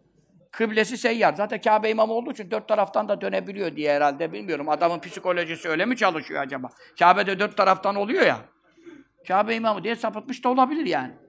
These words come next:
Çok büyük sapıktır. Bu Efendi Hazretleri buna çok düşmanıdı.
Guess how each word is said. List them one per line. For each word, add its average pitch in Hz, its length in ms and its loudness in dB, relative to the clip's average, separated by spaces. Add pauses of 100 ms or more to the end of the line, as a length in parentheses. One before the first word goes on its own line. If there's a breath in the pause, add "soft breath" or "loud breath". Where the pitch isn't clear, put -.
(500)
Çok 185 240 -4
büyük 220 160 -4
sapıktır. 151 440 -2
Bu 147 60 -6
Efendi 170 300 -2
Hazretleri 160 360 -2
buna 165 200 -6
çok 254 280 0
düşmanıdı. 147 600 -8